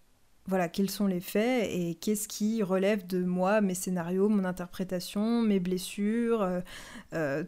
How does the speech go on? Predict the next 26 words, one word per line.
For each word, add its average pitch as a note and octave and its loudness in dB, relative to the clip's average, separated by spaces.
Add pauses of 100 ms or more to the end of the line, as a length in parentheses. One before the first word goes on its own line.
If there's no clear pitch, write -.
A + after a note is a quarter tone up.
mes G3+ 6
croyances, G3 0
tout - -14
ce - -12
que G#3 0
je G3+ -4
suis - -8
en F#3+ -4
train G#3+ -4
de G#3 2
me G3+ 2
raconter G3 -2
qui G3 -2
est, G#3 4
euh, F3 0
horrible F#3+ 2 (160)
alors F#3 -2
qu'en F3 -4
fait G#3 -4
c'est F3 -10
pas F3+ -4
du F3+ -4
tout - -6
en F#3+ 0
train F#3 -4
d'arriver. F3 -4